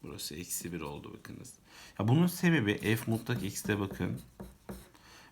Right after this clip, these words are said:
Birde aldığı değerin aynısını x yerine eksi bir koyunca da alması lazım. Bak, birdeki değerle eksi birdeki değer aynı oldu. Ya da üçteki değerle eksi üçteki değer aynı oldu.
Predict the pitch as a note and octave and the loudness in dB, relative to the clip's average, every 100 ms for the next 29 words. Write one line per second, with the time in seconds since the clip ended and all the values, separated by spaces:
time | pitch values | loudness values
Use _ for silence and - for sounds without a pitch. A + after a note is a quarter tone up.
0 | - A2 C3 B2+ D#3+ E3+ A#2+ B2 B2 C3 | 0 4 6 6 4 4 6 6 4 2
1 | A#2+ A#2+ A2+ A2 B2+ C#3+ A#2 - G2+ A2 | 4 6 6 4 4 4 2 2 0 0
2 | A#2+ - A#2 G2 G#2+ - A2+ A2+ A2 A2+ | 0 2 4 4 2 2 4 4 4 4
3 | A2 G2 F2 E2 D#2 - E2+ D#2 E2+ E2+ | 4 2 2 2 0 -2 -2 -2 0 -2
4 | F2 G2 G2 G#2+ A2+ A2 A2 G2 F#2+ - | 0 0 0 0 2 2 2 2 -2 -4
5 | G2 G#2+ G#2+ G2+ G2+ G2+ G2+ G2 E2 - | -4 -4 -2 0 2 2 2 2 0 -2
6 | - - _ _ - - - - A2+ A#2+ | -8 -16 _ _ -20 -20 -20 -2 4 4
7 | B2+ A2+ - B2+ B2 C#3+ B2+ C3 B2 - | 4 0 0 0 0 2 4 4 4 0
8 | G2+ - A2+ A2 A#2 A2+ A2+ G#2+ A2 - | -2 -2 -2 0 -2 0 2 4 2 2
9 | G2+ F2+ D2+ C#2+ - | 2 2 0 -4 -12